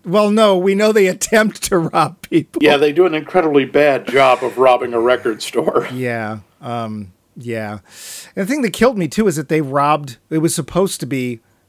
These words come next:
Speaker 1: in a Hispanic neighborhood 'cause it was called, uh, Disco L-, Latino, I think it was, was the
Speaker 2: Mm.
Speaker 1: name of the record store. It's like,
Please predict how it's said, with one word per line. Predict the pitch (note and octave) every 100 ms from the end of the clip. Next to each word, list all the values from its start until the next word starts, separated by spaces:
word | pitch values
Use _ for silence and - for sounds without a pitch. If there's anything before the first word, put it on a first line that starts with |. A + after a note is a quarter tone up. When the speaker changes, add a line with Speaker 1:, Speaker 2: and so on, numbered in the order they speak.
| _ -
Speaker 1:
in | C#3+ C3+ B2+
a | C3
Hispanic | A#2+ - C#3+ B2+ F3+
neighborhood | A#3 D#3 C3+ A#2
'cause | D3
it | C3+
was | B2
called, | - E3+ D#3 A#2+ C3 _
uh, | A#2+ A#2+ G#2+ G2+ A2
Disco | D3 - D#3 C#3+ C#3+ C#3+ - D3 F3+ C#3
L-, | C3 A#2+
Latino, | B2 - D#3+ C#3 G#2
I | F#2+
think | G#2
it | G2 G#2+
was, | G2 F#2+ -
was | A#2+
the | G#2+
Speaker 2:
Mm. |
Speaker 1:
name | B2
of |
the | A#2+
record | D3 C#3+ -
store. | B2
It's | A#2
like, | B2